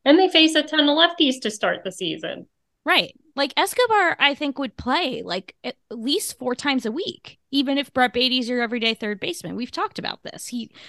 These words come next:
Speaker 2: he can play all around the infield. He can allow Jeff McNeil to shift to the outfield to give one of the outfielders a rest. Speaking of load management of the outfielders, like,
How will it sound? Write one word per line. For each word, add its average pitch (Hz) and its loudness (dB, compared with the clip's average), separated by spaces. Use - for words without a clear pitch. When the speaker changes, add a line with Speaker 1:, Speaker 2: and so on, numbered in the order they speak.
Speaker 2:
he 277 -2
can 311 2
play 285 4
all 254 6
around 262 2
the 233 2
infield. 262 2
He 262 2
can 269 4
allow 233 6
Jeff 233 0
McNeil 226 2
to 254 -2
shift - -4
to 208 -4
the 170 0
outfield 269 0
to 196 -4
give 196 0
one 196 0
of 185 -2
the 180 2
outfielders 254 2
a 262 -2
rest. 277 2
Speaking 175 -4
of 180 -4
load 180 2
management 175 -4
of 165 -6
the 170 0
outfielders, 311 0
like, 202 -2